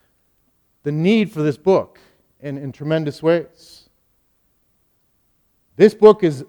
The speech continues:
about living as God's people under his reign, but as strangers in a strange land. Living in a, a place where, where there's conflict, where there are enemies, where it seems at points that the church and God's people would fail,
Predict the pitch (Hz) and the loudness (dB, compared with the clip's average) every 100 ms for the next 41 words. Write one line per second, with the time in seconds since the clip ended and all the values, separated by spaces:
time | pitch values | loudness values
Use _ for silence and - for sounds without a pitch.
0 | - 147 180 170 135 156 202 180 156 147 | -4 4 6 4 2 2 2 2 0 0
1 | 127 156 151 147 - 202 170 147 170 214 | 2 2 2 0 -10 -10 -8 -6 -4 -2
2 | 185 151 117 170 196 160 147 151 147 - | -2 -4 -6 -6 -4 -4 -2 -2 -4 -6
3 | 185 208 170 143 139 - 170 160 123 131 | -4 -2 -4 -6 -10 -10 -8 -8 -8 -8
4 | 175 127 90 _ _ _ _ _ 143 180 | -8 -8 -14 _ _ _ _ _ -4 -2
5 | 190 185 180 156 156 151 135 175 196 185 | 0 -2 -2 -2 -2 -2 -6 0 2 0
6 | - 156 147 - _ 151 156 147 - 160 | -2 -2 -2 -6 _ -8 -4 -4 -6 -4
7 | 202 214 - 120 - 147 156 156 151 - | -2 -2 -8 -14 -8 -4 0 2 0 0
8 | 208 226 165 - _ _ - - _ _ | -2 0 -4 -8 _ _ -20 -20 _ _
9 | _ _ _ - 180 170 - - 262 247 | _ _ _ -4 0 0 -2 -2 0 2
10 | 190 175 - 208 226 190 - 160 160 135 | 2 0 -2 -2 -2 -4 -6 -8 -8 -12
11 | - 226 202 - - _ _ 156 151 175 | -2 0 0 -2 -18 _ _ -8 0 0
12 | 170 214 190 170 160 - - 214 233 139 | 0 -6 -4 -2 -2 -4 -6 -2 0 -2
13 | 98 | -6